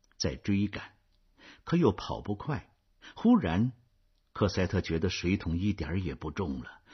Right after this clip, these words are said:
一个壮汉一声不响地帮助他提起了水桶。那个壮汉就是冉阿让。冉阿让没有淹死，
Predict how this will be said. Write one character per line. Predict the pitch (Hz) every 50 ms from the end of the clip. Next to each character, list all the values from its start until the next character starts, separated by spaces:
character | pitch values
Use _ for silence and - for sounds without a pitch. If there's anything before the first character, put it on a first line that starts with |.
| - - - - -
一 | - 98 110 104
个 | - 117 107 104
壮 | 98 - - 196 180 131 92 80
汉 | 78 - - 127 98 104
一 | 135 143 110
声 | - - 131 131
不 | - 175 160
响 | - - - 87 67 117 127 120
地 | 101 104
帮 | - - 185 196 196
助 | 131 92
他 | - - 87 85 - - - - -
提 | - - 104 120
起 | 120 - 104
了 | 85 82
水 | - - - 67 82 95
桶。 | - - - - - - _ _ _ - - -
那 | - 185
个 | 156 156
壮 | - 208 185 123 90
汉 | 85 - - 139 104 85 76
就 | - 76 71
是 | - - - 71 60 - _ _ _ _ _ -
冉 | - - 71 - 76 82 - -
阿 | - - 123 120 127
让。 | - - 139 131 - - _ _ _ _ _ _ _ _ _ _ _ _ _ _ _ _ _
冉 | - 101 107 113 123 131
阿 | 139 147
让 | 147 143 135 107 80 67 65 67 - _ _ _ -
没 | 92 92 120 175
有 | 202 135 87
淹 | 80 87 90 98 107 107
死， | - - - -